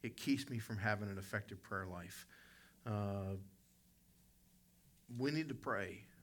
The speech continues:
but we need to be forgiving. Number next, number four, another type of ineffective or in-,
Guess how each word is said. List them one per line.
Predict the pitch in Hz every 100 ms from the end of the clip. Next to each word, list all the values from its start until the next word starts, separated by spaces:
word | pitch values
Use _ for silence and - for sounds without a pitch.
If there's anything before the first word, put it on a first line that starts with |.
| - -
but | 117
we | 113
need | 117 123 117
to |
be | 110 110
forgiving. | - 101 98 110 101 90 - - - - - - - - 175
Number | 190
next, | 143 143 135 -
number | 127 110
four, | - 131 120 107 95 98 - -
another | 113 127 131
type | 127 143 143 135
of | 120 107 - - - - - - - - - - -
ineffective | 165 156 - 139 120 - 104
or | 107
in-, | 113 135